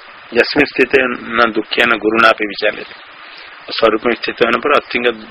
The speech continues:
दुख से भी विचलित नहीं होता है। वो स्थिति प्राप्त होने पर सब कुछ प्राप्त हो गया, कोई इच्छा नहीं, आनंद है। देहादि में अहम बुद्धि रष्ट-, रहित होने से देहादि का धर्म अपने नहीं मान करके वो आनंद रूप रहता है।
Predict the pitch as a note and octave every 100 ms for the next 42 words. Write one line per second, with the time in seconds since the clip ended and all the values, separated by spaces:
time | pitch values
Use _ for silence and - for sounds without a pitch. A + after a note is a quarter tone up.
0 | - G#2+ G#2 - B2+ C#3 C#3+ B2+ C3 B2+
1 | B2 B2 C3 - F2 - - - - -
2 | - - - - - - - A#2 - A#2
3 | A#2+ A#2+ A2 B2 A#2 B2 C3 - C3 B2+
4 | C3 B2+ A#2+ B2 A#2 G#2+ G2 A#2 A2 -
5 | G#2+ G#2+ G2+ A2 A2 G#2 - - - -
6 | - - - - - - - - - -
7 | - - - - G#2+ G#2+ A2 A2 A2+ A2
8 | G#2+ G#2+ - - - - - - - -
9 | - - - - - A#2+ A#2+ A#2+ A#2+ A2+
10 | - A#2 A2 A#2 B2 C3 E3 C#3+ A#2 A2
11 | A2+ A2+ A#2 G#2+ A2 A#2 A2 A2+ G#2+ G#2+
12 | A2+ G#2+ G#2 G#2+ A2+ D#3 F#3+ - - -
13 | - A#2 A2+ G#2+ A2 A2 G2+ G#2+ G2+ -